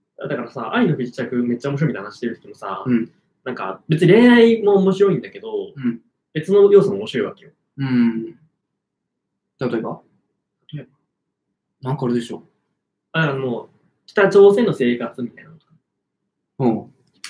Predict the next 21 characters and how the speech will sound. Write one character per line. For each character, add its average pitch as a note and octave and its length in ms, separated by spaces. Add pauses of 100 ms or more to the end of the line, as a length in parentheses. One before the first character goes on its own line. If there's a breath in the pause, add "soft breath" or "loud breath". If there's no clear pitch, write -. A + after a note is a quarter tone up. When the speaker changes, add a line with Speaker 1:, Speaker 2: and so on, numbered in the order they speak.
(140)
Speaker 1:
面 D3 120
白 C#3+ 140
い - 20
わ - 60
け - 120
よ。 - 40 (300)
Speaker 2:
う B2 80
ん。 G#2 140 (220)
Speaker 1:
で、 C3+ 160
え A#2 100
っ - 20
と、 G#2 340 (840)
イ D#3+ 80
テ F#3+ 80
ウ F#3 60
ォ G3 120
ン F#3+ 60
ク G3+ 80
ラ F#3+ 120
ス - 60
も、 G3+ 340